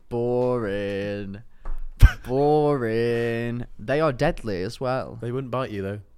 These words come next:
Speaker 1: Would they not? What do they do?
Speaker 2: They'd pinch you.
Speaker 1: Is that what they do? I thought they bit people.
Speaker 2: No,
Speaker 1: Oh.
Speaker 2: they'd, they'd pinch.
Speaker 1: Oh.
Speaker 2: And then, if they wanted to eat you afterwards, then
Speaker 1: Yeah.
Speaker 2: they'd nibble on you, but they'd know they can't nibble on you.
Speaker 1: Oh, that's scary.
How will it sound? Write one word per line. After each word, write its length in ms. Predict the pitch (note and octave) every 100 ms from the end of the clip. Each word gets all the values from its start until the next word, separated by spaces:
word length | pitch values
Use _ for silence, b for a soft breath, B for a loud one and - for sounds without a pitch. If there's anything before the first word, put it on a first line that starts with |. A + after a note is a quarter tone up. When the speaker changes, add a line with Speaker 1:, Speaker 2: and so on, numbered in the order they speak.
| -
Speaker 1:
Would 140 | C3 C3
they 80 |
not? 300 | C3+ F3 -
What 140 | C#3 C#3
do 80 | D3+
they 100 | D3+
do? 240 | G3 B2 -
Speaker 2:
They'd 140 | G2+
pinch 240 | - A2 -
you. 140 | E2+ - b b b b
Speaker 1:
Is 80 | B2
that 140 | C#3+
what 100 | C#3
they 80 | D3
do? 300 | D3 A#2 G2+ D3+
I 60 | D#3
thought 180 | A3+ E3+
they 60 |
bit 320 | D3 A3+ -
people. 420 | - G#2 - - - - - b b b b
Speaker 2:
No, 120 | G2+ G2
Speaker 1:
Oh. 40 | F#2
Speaker 2:
they'd, 120 | A2+
they'd 200 | G#2 -
pinch. 440 | - A2 - - - -
Speaker 1:
Oh. 460 | - G#2+ B2+ A#2+ G2 F2 -
Speaker 2:
And 160 | G2 G2+
then, 300 | G#2+ G#2+ A#2 - b b -
if 240 | A2 - -
they 160 | A#2
wanted 240 | A2 G#2+ F2
to 120 | A2+
eat 160 | A#2 A2
you 140 | G#2+
afterwards, 480 | G#2 - F#2 F#2 G2+
then 120 | G#2
Speaker 1:
Yeah. 100 | G2+
Speaker 2:
they'd 80 | G2
nibble 220 | G2 F2
on 80 | F#2
you, 80 | F#2+
but 120 | G2
they'd 180 | G2 F#2
know 160 | G#2 G2
they 100 | F#2+
can't 260 | G#2 F#2+
nibble 220 | F#2+ F2
on 100 | F2
you. 120 | F#2 A2+
Speaker 1:
Oh, 500 | A#2 B2+ B2+ A#2+ G#2
that's 200 | F#2 -
scary. 640 | - - G2+ G2+ F#2+ G2